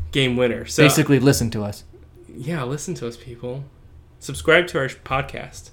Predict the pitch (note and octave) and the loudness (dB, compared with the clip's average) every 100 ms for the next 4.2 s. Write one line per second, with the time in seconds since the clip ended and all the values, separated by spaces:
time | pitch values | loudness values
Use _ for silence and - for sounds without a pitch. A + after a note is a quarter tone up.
0 | - - - - - D3 D3+ D#3 D3+ C#3 | -20 -14 -14 -12 -4 0 2 4 4 2
1 | C3 B2+ B2+ A#2 - A#2 A#2 - A#2 A2 | 0 0 -2 -4 -8 -6 -8 -8 -14 -10
2 | A#2 - - - C3 A#2+ - - - - | -10 -10 -12 -12 -12 -12 -14 -20 -20 -20
3 | - - - - D#3+ D#3 E3 E3+ E3+ E3+ | -20 -20 -4 2 4 4 2 2 2 0
4 | - | -6